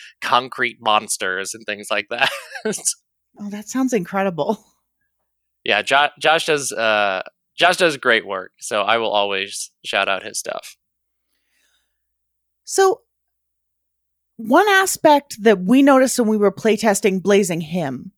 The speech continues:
Speaker 2: was that Lumen games, despite not requiring a battle map, are sometimes,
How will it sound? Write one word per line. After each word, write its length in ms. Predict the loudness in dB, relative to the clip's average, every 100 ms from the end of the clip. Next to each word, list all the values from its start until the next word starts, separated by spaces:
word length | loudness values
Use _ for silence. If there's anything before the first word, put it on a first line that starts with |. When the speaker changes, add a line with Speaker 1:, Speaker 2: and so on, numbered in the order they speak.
| _ _ _ _ _ 0
Speaker 2:
was 280 | 6 6 6
that 280 | 6 6 2 _ _ _ _ _ _ _ _ _
Lumen 440 | 0 2 4 2 2
games, 360 | 0 0 -2
despite 460 | -2 -2 0 0 0
not 220 | -4 -2
requiring 760 | -4 -4 -4 2 4 4 2 0
a 60 | 2
battle 340 | 4 6 4
map, 380 | 2 2 0 -2 -12 _ _ _ _ _ -2
are 160 | 0
sometimes, 920 | 0 0 0 0 0 2 2 0 -4